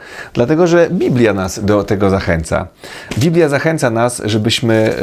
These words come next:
e, szukali tego, co w górze. List do Kolosan ma takie piękne stwierdzenie: „Jeśli więc razem z Chrystusem powstaliście z martwych, to szukajcie tego, co w górze, gdzie przebywa Chrystus, siedzący po prawicy Boga. Dążcie do tego, co w górze,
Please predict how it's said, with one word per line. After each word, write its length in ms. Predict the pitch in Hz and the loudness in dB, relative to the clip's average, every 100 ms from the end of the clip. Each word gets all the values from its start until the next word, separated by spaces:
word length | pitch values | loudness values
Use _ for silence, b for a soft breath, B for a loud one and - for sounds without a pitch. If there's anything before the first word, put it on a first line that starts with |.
| 95 98 | 0 0
e, 40 | |
szukali 580 | - - - 151 139 127 | -4 -4 -2 -2 -2 -2
tego, 220 | 123 113 | -2 -2
co 160 | - 98 | -4 -6
w 60 | |
górze. 400 | 110 101 92 87 - _ _ B B B | -2 -2 -2 -6 -10 _ _ B B B
List 280 | 87 104 107 | -2 0 2
do 120 | 107 | 0
Kolosan 540 | - 113 110 95 90 87 | 2 0 0 -2 -2 -2
ma 240 | 98 95 90 | 0 0 0
takie 260 | 98 92 | -2 -4
piękne 340 | 90 107 92 92 | -2 -2 -2 -6
stwierdzenie: 680 | - 98 92 95 90 90 92 B B B | -2 -2 2 0 0 -4 -6 B B B
„Jeśli 260 | 104 113 131 | -2 0 2
więc 140 | 127 | 2
razem 260 | 127 131 139 | 2 0 0
z 60 | - | -2
Chrystusem 480 | 131 127 151 147 | -4 0 0 0
powstaliście 540 | 123 113 135 127 - 117 | -2 -4 -2 -2 0 0
z 80 | 117 | 2
martwych, 640 | 170 170 - - 123 - B B B | 2 2 0 0 0 0 B B B
to 100 | 107 | -2
szukajcie 680 | - 135 214 214 226 220 | 0 0 2 0 0 -2
tego, 260 | 185 185 175 | -2 0 0
co 140 | 180 | -2
w 80 | 160 | -4
górze, 380 | 160 202 139 90 | -2 -2 0 0
gdzie 220 | 87 104 | 0 -2
przebywa 580 | 104 127 127 127 123 117 B B B 85 | 0 0 2 2 0 -2 B B B -4
Chrystus, 640 | - 190 - 78 - - | 0 0 0 -8 -10 -12
siedzący 420 | - 87 98 95 | -8 -4 -2 -2
po 120 | - 92 | -4 -6
prawicy 680 | 98 85 85 - 92 87 90 | -4 -4 -4 -4 -4 -4 -4
Boga. 440 | 87 87 82 - | -2 -2 -2 -4
Dążcie 480 | 92 - 165 156 147 | 0 0 0 0 2
do 100 | 131 | 2
tego, 220 | 147 135 | 2 0
co 140 | - 117 | 0 -2
w 80 | |
górze, 420 | 110 156 135 117 | 0 2 4 2